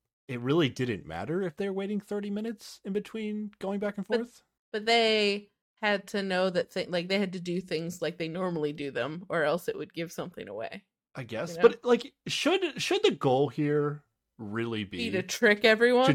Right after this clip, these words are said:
Speaker 1: to trick the guys into thinking they're talking to a different girl? Now, fortunately, they're not gonna let this linger too long, but it is, like,
Speaker 2: Yeah.
Speaker 1: kinda fucked up to be like, "Wow, I just had a great conversation with one of the girls in the house. Like, I kinda like them more now." And then it, like, it
Speaker 2: Which
Speaker 1: turns
Speaker 2: is
Speaker 1: out you
Speaker 2: pretty
Speaker 1: di-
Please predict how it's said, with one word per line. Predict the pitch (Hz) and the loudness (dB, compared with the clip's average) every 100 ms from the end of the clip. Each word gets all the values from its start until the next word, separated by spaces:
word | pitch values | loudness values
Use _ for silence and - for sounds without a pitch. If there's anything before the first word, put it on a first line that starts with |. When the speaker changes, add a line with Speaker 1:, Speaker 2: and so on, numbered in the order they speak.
| 285 | 2
Speaker 1:
to | |
trick | - 139 139 - | -2 0 -2 -2
the | 151 | -4
guys | 107 92 98 107 120 | -2 -2 -2 -4 -6
into | 101 | -12
thinking | 90 - 98 98 95 | -12 -12 -12 -10 -10
they're | 90 87 | -10 -10
talking | - 80 - 82 80 | -10 -12 -12 -16 -16
to | - 85 80 65 | -16 -14 -12 -12
a | |
different | 76 - 60 | -14 -16 -18
girl? | - - - _ _ _ | -18 -18 -20 _ _ _
Now, | 127 131 | -2 0
fortunately, | - 262 262 277 285 302 294 262 _ _ _ - | 6 4 4 -2 -2 0 0 -2 _ _ _ -4
they're | 131 | -2
not | 117 117 - | 0 0 0
gonna | 131 101 | -4 -4
let | 95 95 | -6 -8
this | - 98 - - | -8 -10 -12 -16
linger | 87 90 120 | -14 -10 -10
too | 120 139 | -8 -6
long, | 127 135 139 147 - | -6 -6 -6 -8 0
but | 160 | 2
it | 113 - | 2 0
is, | 175 156 123 | 0 0 -2
like, | 107 | -4
Speaker 2:
Yeah. | 104 | -4
Speaker 1:
kinda | 127 110 98 | -4 -4 -4
fucked | 98 - | -8 -8
up | 98 107 | -8 -8
to | 104 | -12
be | 95 92 | -10 -8
like, | 85 82 _ _ _ _ _ - | -8 -10 _ _ _ _ _ -4
"Wow, | 160 | -2
I | 107 | -2
just | 101 | -4
had | 147 | -8
a | 120 | -8
great | - 95 113 139 | -10 -14 -14 -10
conversation | 143 131 - 131 147 95 | -10 -8 -8 -10 -10 -10
with | 90 | -10
one | 113 | -10
of | 98 | -10
the | 90 | -8
girls | 90 117 | -8 -8
in | 151 | -10
the | 90 | -10
house. | 71 67 - - | -12 -14 -14 -12
Like, | 85 | -12
I | 95 | -10
kinda | 147 143 | -8 -6
like | 85 110 | -6 -10
them | - 82 | -10 -10
more | 76 76 | -10 -10
now." | 76 73 - | -8 -10 -8
And | - 110 | -8 -6
then | |
it, | 110 | -6
like, | 101 90 113 | -6 -8 -8
it | 107 | -4
Speaker 2:
Which | |
Speaker 1:
turns | 117 113 | -2 2
Speaker 2:
is | 127 | 2
Speaker 1:
out | 131 | 4
you | 135 | 6
Speaker 2:
pretty | |
Speaker 1:
di- | 440 | 6